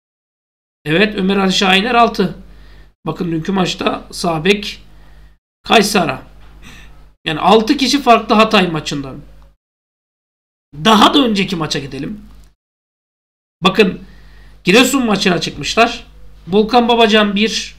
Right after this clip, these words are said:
Duarte, Epriano diyor. Bakın Epriano iki. Dünkü maçta da Duarte var mıydı ya? Ona da bakayım, unuttum onu.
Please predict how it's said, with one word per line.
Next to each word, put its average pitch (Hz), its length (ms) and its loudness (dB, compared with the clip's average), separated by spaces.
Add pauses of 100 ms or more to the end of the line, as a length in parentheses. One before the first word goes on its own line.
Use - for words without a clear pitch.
(380)
Duarte, 208 800 2 (380)
Epriano 208 680 2
diyor. 180 300 -4
Bakın 175 220 -8
Epriano 170 520 -4
iki. 180 400 -8 (800)
Dünkü 165 200 -6
maçta 196 340 0
da - 40 -2
Duarte 208 360 2
var 302 140 -2
mıydı 220 200 -2
ya? 202 100 2
Ona 190 180 0
da 170 200 -8
bakayım, 165 320 -8
unuttum 156 300 -8
onu. 139 240 -6